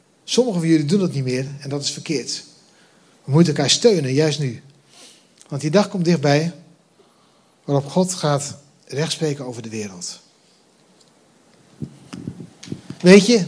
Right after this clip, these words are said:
heel eerlijk, ik heb het af en toe nodig dat ik moed ingesproken moet worden. We hebben het allemaal nodig om af en toe elkaar moed in te spreken. We gaan allemaal, zoals Wendy het ook zei, we gaan allemaal door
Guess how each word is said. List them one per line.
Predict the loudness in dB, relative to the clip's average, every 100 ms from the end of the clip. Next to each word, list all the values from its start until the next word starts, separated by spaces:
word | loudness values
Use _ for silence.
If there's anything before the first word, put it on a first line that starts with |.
| -4
heel | 4 6 6
eerlijk, | 4 2 -2 -12 -20 _ _ _ _ _ _
ik | -10 -4
heb | -4
het | -4
af | -8
en | -6
toe | -4
nodig | -2 -2 -4 -12 -16
dat | -10 -8
ik | -8 -2
moed | -2 -2
ingesproken | -6 -10 -10 -10 -10
moet | -16 -16
worden. | -18 -18 -20 _ -20 -20 -20 -20 -20 -20 -20 -20 -20 -2
We | 2
hebben | 2
het | 4
allemaal | 4 6 6
nodig | 6 6 4 -4
om | -8
af | -8
en | -10
toe | -12
elkaar | -10 -4
moed | -4 -4
in | -6
te | -8
spreken. | -12 -14 -14 -20 -20
We | -8
gaan | -2
allemaal, | 4 6 6 4
zoals | 2 0
Wendy | 0 0
het | -4
ook | -6
zei, | -6
we | -8
gaan | -10
allemaal | -8 -6
door | -6